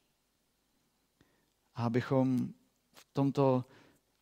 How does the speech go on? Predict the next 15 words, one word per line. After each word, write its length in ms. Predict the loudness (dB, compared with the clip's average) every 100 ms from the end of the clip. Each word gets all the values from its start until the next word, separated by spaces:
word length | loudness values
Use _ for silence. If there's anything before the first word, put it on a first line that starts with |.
| _ _ -20 -20
slově 500 | -10 -6 -2 0 0
také 280 | -2 -2 -2
nacházeli 600 | -2 -2 -2 -2 -2 -4
útěchu 720 | -6 -8 -4 -4 -4 -8 -6 -10 _ _ _ _ _ _ _ _ -8
a 60 |
milost. 720 | -2 0 0 -2 -6 -10 -12 _ _ _ _ _ _ _ _ _ _ _ _
A 80 | -2
abychom 540 | 0 0 0 0 -2 -8 _ _ _ _ _ _ _ _ _
také 360 | -4 0 0
z 120 | 0
té 400 | -2 0 2 0 -2 -12 -16 -2
lásky 540 | 0 2 0 -2 -4
k 60 | -6
tomu, 300 | -4 -2 0
že, 340 | 2 4 4